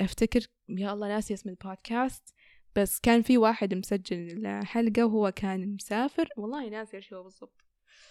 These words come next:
بس هو كان مسافر وجالس في الحديقة وجالس يسولف إنه "أنا رحت وسويت ومدري إيش." لا، لا، لا. قلت: "أنا أبغى فايبس زي كذا، أبغى أتكلم عن يعني رحلتي وأشارككم الأصوات والإحساس اللي أنا عشته وأنا هناك."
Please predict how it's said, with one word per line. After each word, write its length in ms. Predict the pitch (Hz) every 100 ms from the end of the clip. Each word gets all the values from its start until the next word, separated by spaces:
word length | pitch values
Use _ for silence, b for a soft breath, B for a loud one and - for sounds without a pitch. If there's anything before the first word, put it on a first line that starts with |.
| b
بس 140 | 226 294
هو 60 |
كان 260 | 294 285 269
مسافر 420 | 214 220 240 285
وجالس 340 | 226 196 185 -
في 60 |
الحديقة 400 | - 190 208 196
وجالس 340 | 185 185 185 190
يسولف 480 | - 190 202 208 -
إنه 340 | 180 175 185
"أنا 120 | 226 254
رحت 260 | 262 -
وسويت 440 | 247 240 247 247 240
ومدري 440 | 240 240 240 233
إيش." 160 | 240 233
لا، 60 |
لا، 120 | 240 240
لا. 120 | 240 _ _ _ _ -
قلت: 140 | 277 381
"أنا 80 | 440 466
أبغى 180 | 370 254
فايبس 440 | 254 277 214 - -
زي 280 | 185 220 233
كذا، 360 | - 202 170 202 _ -
أبغى 320 | 262 269 196
أتكلم 580 | 220 - 240 240 285 285
عن 240 | 185 185 b b b b b
يعني 220 | 190 190
رحلتي 580 | 202 - 247 240 294 359 _ _ _ _
وأشارككم 1080 | 202 202 185 175 - 202 - 240 302 - 220
الأصوات 560 | 190 202 - 180 185 - - _
والإحساس 640 | 190 202 208 - - 240 214
اللي 100 | 190
أنا 140 | 196
عشته 320 | 185 185 190
وأنا 140 | 180 185
هناك." 380 | 180 180 190